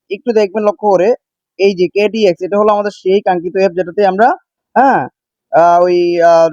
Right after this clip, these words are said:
অ্যানালাইসিস করি। তো চলো, গেল কোনটা এখানে? আমরা অ্যাপ ইনস্টল দেওয়ার পর ফোর নাইন জিরো আসছে, ফোর নাইন ওয়ান।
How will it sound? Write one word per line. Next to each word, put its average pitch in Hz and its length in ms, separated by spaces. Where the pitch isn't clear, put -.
অ্যানালাইসিস 190 460
করি। 117 240
তো 196 80
চলো, 214 340
গেল 208 280
কোনটা 226 280
এখানে? 240 300
আমরা 202 360
অ্যাপ 190 200
ইনস্টল 202 340
দেওয়ার 208 200
পর 185 180
ফোর 202 220
নাইন 196 240
জিরো 185 200
আসছে, 185 300
ফোর 202 160
নাইন 185 300
ওয়ান। 156 280